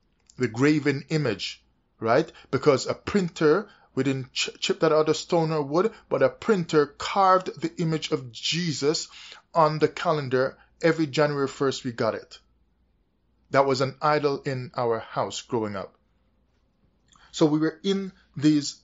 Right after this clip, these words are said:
uh, w-, w-, religions, worshiping these different idols all along, right?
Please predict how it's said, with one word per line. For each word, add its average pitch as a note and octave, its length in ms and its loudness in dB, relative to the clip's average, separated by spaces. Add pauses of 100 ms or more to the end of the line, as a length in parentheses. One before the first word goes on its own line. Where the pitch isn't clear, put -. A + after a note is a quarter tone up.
(200)
uh, D3 40 0
w-, D3+ 280 0
w-, C#3 180 -10
religions, C#3 540 -2
worshiping C#3 520 -4
these C3+ 180 -4
different C#3 440 -4
idols C3 440 -2 (360)
all D#3 360 6
along, A2 420 -4 (100)
right? B2 260 0